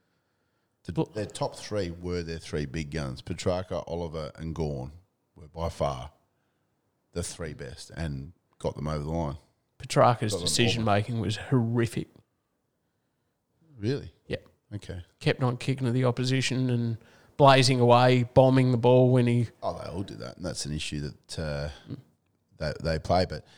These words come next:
Speaker 1: if it wasn't for those three, they wouldn't even been in a cha-, in an, in an absolute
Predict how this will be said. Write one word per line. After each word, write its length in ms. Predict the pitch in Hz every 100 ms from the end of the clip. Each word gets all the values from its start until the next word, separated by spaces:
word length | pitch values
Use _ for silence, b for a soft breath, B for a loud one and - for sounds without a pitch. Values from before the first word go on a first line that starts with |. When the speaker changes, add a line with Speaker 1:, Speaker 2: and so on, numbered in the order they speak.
| b b -
Speaker 1:
if 100 | 95
it 60 |
wasn't 260 | 95 101 80
for 60 | 82
those 260 | 92 87
three, 160 | - 71
they 140 | 80
wouldn't 220 | 90 85 78
even 220 | 73 73
been 220 | 73 73 _ _ _ _
in 120 | 101 80
a 60 |
cha-, 300 | 82 - 76 -
in 160 | 117 101
an, 140 | 90 - -
in 120 | 135
an 120 | 131 -
absolute 640 | 104 104 - 104 95 95